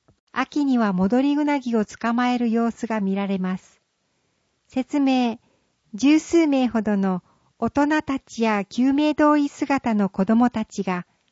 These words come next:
膝まで川に浸かり、協力して網を引き上げています。四枚目、でんでんパークサザ。サザの昔話に出てくる英雄、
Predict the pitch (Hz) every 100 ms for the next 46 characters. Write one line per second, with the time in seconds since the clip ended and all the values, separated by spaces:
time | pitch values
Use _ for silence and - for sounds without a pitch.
0 | _ _ 226 220 285 294 285 240 214 226
1 | 233 208 - 202 196 190 190 _ _ _
2 | _ - 262 294 302 302 302 285 - 262
3 | 240 208 214 285 269 - - 240 240 240
4 | - 196 180 175 - - _ _ _ _
5 | _ _ _ _ _ _ _ _ _ _
6 | _ 226 262 285 277 262 240 233 220 -
7 | _ _ _ _ _ _ _ 196 247 302
8 | 311 320 311 302 285 - 185 - 226 202
9 | 175 - _ _ _ _ _ _ _ _
10 | _ - 302 330 320 277 220 208 262 -
11 | 285 294 294 277 - 214 196 214 226 -
12 | 196 185 170 196 220 208 208 196